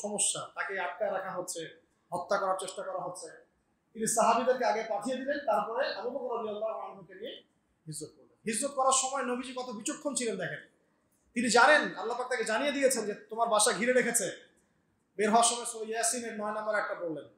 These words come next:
"ওয়াজআলনা মিন বাইনি আইদিহিম সাদ্দান ওয়া মিন খালফিহিম সাদ্দান ফাআগশাইনাহুম ফাহুম লা ইউবসিরুন।" এটা পড়ে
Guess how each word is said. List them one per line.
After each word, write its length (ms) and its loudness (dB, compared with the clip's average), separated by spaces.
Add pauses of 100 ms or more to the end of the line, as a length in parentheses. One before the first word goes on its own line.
(380)
"ওয়াজআলনা 580 4
মিন 260 -6
বাইনি 320 -4
আইদিহিম 680 -6 (100)
সাদ্দান 680 2
ওয়া 100 0
মিন 160 -4
খালফিহিম 520 -4
সাদ্দান 480 -4 (420)
ফাআগশাইনাহুম 880 4 (120)
ফাহুম 300 -6
লা 400 2 (340)
ইউবসিরুন।" 460 -4
এটা 120 0
পড়ে 480 6